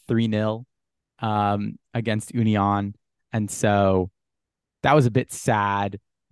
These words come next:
but, and, and they are now, you know, five points back, um, in the title race. But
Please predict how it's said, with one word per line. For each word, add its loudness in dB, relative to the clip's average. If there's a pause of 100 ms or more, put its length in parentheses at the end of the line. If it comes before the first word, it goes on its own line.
(120)
but, 2 (140)
and, -2
and -2
they 0 (100)
are -4
now, -2
you -4
know, -4
five -4
points -6 (260)
back, -6 (420)
um, -2
in -2
the 0
title 0
race. 0 (300)
But -2